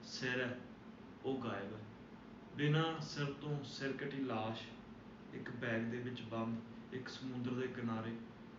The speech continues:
ਲੋਕਾਂ ਨੂੰ ਮਿਲਦੀ ਹੈ, ਲੋਕ ਪੁਲਿਸ ਨੂੰ ਫੋਨ ਕਰਦੇ ਆ, ਪੁਲਿਸ ਆਉਂਦੀ ਹੈ, ਚੈੱਕ ਕਰਦੀ ਹੈ। ਤੇ ਜਿਹੜੀ ਇਹ ਲਾਸ਼ ਹੈ,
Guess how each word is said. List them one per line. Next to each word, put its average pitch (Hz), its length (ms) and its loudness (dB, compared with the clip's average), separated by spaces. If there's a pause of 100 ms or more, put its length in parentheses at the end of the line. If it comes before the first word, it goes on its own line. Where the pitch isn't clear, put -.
ਲੋਕਾਂ 151 380 6
ਨੂੰ 156 100 6
ਮਿਲਦੀ 139 260 6
ਹੈ, 143 60 4
ਲੋਕ 131 240 4 (600)
ਪੁਲਿਸ 143 260 4
ਨੂੰ 143 160 2
ਫੋਨ 123 240 -4
ਕਰਦੇ 117 260 -2
ਆ, 113 40 0
ਪੁਲਿਸ 113 400 -2 (680)
ਆਉਂਦੀ 117 260 0
ਹੈ, 113 60 0
ਚੈੱਕ 113 280 -2
ਕਰਦੀ 120 240 -2
ਹੈ। 127 60 0 (2000)
ਤੇ 190 160 12
ਜਿਹੜੀ 190 280 12
ਇਹ 208 140 12
ਲਾਸ਼ 151 400 6
ਹੈ, 160 360 4